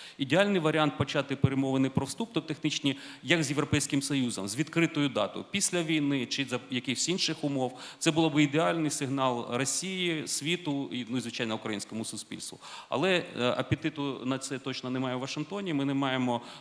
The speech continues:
зневірюватися. Найголовніше, мені здається, в європейській, євроатлантичній інтеграції — це, е, посилення на-, наших оборонних спроможностей. Це найголовніше. І під маркою того, і готовності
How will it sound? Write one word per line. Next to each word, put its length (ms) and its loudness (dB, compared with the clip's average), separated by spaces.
зневірюватися. 920 0
Найголовніше, 580 2
мені 200 0
здається, 440 -2
в 80 -2
європейській, 600 -4
євроатлантичній 640 -2
інтеграції — 720 -2
це, 500 -2
е, 140 -4
посилення 520 -2
на-, 200 -4
наших 360 -4
оборонних 380 -4
спроможностей. 760 -6
Це 180 0
найголовніше. 720 0
І 140 0
під 240 -2
маркою 480 2
того, 280 -2
і 60 -4
готовності 680 -4